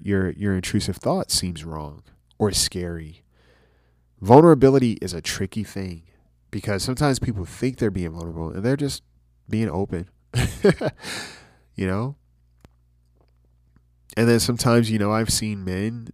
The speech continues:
say, you know, social media is a great thing because it, it opens up the world for nuance. You know, there are men that are like, "Yeah, well, every time I'm sensitive or talk about my feelings, they get shut down."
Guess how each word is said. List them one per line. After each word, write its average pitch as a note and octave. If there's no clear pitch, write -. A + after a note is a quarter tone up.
say, F#2+
you G2+
know, F#2+
social A2
media G2
is E2
a E2
great F2
thing E2+
because E2+
it, F2
it E2
opens F#2+
up -
the -
world E2
for -
nuance. -
You D#2
know, F2
there F2+
are E2+
men F2
that E2+
are E2
like, D#2+
"Yeah, G2+
well, E2
every F#2
time F2+
I'm E2+
sensitive F2
or E2+
talk F2+
about E2+
my D#2+
feelings, E2+
they E2
get D#2+
shut -
down." F2